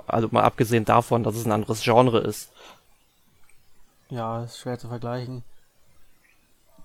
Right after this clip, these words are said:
Speaker 2: Aber ich sag mal so, es gibt viele Open-World-Spiele,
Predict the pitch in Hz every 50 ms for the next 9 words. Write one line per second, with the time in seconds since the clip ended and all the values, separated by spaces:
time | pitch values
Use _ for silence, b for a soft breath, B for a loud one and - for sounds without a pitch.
0 | - - - - 131 131 131 131 123 131 127 127 127 127 127 123 123 123 123 113
1 | 104 b b b b b b b - - - _ _ - - - - - - -
2 | - 143 131 147 139 147 143 127 143 143 143 143 127 - - - - 165 147 -
3 | - - - - - - - - - 165 160 165 147 135 151 151 147 147 151 151
4 | 151 - - - 156 147 147 147 147 143 147